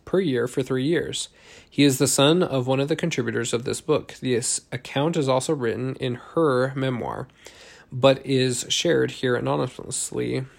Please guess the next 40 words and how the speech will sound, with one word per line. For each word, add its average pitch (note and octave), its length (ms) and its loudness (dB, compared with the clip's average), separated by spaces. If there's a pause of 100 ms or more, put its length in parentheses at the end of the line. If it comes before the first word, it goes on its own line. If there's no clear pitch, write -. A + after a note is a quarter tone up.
(120)
with C#3+ 240 0
her D#3+ 140 2
permission C3+ 600 -4 (400)
and B2+ 140 0
is C3 160 0
told B2+ 480 0 (100)
in C3 140 -2
different B2+ 320 -2
phrasing A#2+ 420 -2
at - 200 -8
her - 140 -4
request. - 840 -8 (1400)
As C3+ 180 4
he D3+ 80 4
slept, D3 420 4
he F#3+ 100 2
was C#3 160 4
shown C#3+ 420 2
the D3+ 100 2
city C#3 420 2
of C3 440 0
New B2+ 160 0
Jerusalem. B2+ 580 -4
In A#2+ 80 -4
the B2 80 -2
center C3+ 340 0
of B2+ 200 0
this B2 180 -2
vast A#2+ 360 0
dwelling A#2+ 380 -2
was A#2+ 140 -2
a B2 60 -2
beautiful C3+ 360 -2
white C3+ 200 -2
temple, B2 420 -4
which - 200 -4
had B2 180 -2
a A#2+ 60 -2
center E3+ 440 -2
spire - 640 -4